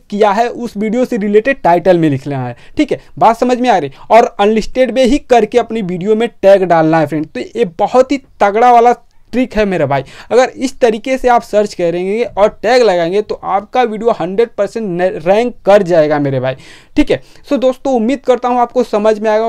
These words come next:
कैसे अपनी वीडियो के लिए वायरल टैग लाना है। ब्लॉग वीडियो जो भी बनाते हो,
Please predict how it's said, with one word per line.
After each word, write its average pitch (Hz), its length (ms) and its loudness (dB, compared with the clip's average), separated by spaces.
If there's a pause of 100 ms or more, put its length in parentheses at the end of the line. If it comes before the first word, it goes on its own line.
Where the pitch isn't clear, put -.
(120)
कैसे 196 300 -2
अपनी 220 340 -2
वीडियो 185 300 -6
के 208 120 -6
लिए 208 120 0
वायरल 180 360 0
टैग 180 220 -4
लाना 151 300 -2
है। 127 140 -6
ब्लॉग 196 260 0
वीडियो 214 220 -4
जो 202 180 0
भी 214 140 -4
बनाते 180 380 -6
हो, 190 240 -4